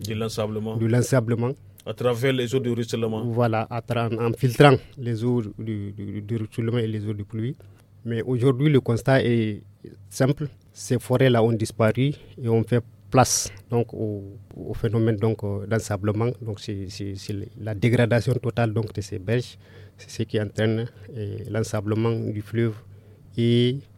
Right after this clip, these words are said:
Speaker 2: l'ensablement aussi des moyens de production qui sont tout autour, euh, du, du, du bassin.
Speaker 1: Boukari Abdoulaye, est-ce qu'on peut encore, euh, reverdir, euh, ces berges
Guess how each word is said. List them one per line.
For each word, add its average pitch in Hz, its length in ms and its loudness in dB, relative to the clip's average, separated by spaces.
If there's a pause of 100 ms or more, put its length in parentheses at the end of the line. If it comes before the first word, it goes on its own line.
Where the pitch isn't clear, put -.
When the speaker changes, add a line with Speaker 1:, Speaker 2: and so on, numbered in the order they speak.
(340)
Speaker 2:
l'ensablement 110 600 2
aussi 120 440 -2 (520)
des 110 80 -2
moyens 113 320 4
de 113 60 2
production 113 640 0 (120)
qui - 100 -20
sont 120 180 2
tout 117 240 -2
autour, 110 340 -2 (440)
euh, 101 220 -4
du, 104 300 -6
du, 107 160 -4
du 101 120 -8
bassin. 107 320 2 (460)
Speaker 1:
Boukari 135 280 2
Abdoulaye, 120 500 4 (180)
est-ce 170 240 0
qu'on 139 220 4
peut 143 480 2
encore, 127 440 2
euh, 117 440 0
reverdir, 135 760 2
euh, 139 260 4
ces - 160 -4
berges 131 400 -2